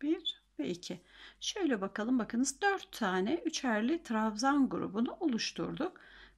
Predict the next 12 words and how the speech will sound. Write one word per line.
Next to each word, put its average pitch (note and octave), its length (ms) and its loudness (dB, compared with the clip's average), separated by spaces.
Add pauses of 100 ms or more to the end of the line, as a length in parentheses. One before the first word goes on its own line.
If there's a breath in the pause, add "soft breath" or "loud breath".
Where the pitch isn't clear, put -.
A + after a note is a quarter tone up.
Kare C#4+ 280 0
olan F#3+ 300 2
motifimizi B3+ 880 4 (200)
bakınız E4 440 -4
dört F#4 240 -4
trabzan G3+ 560 -2
grubuyla A#3 500 -2
tamamladık. F#3+ 640 -2
Bir, G4 300 2 (520 loud breath)
iki F4 200 2
zincirimi A#3 520 4
çekiyorum. G3+ 500 -2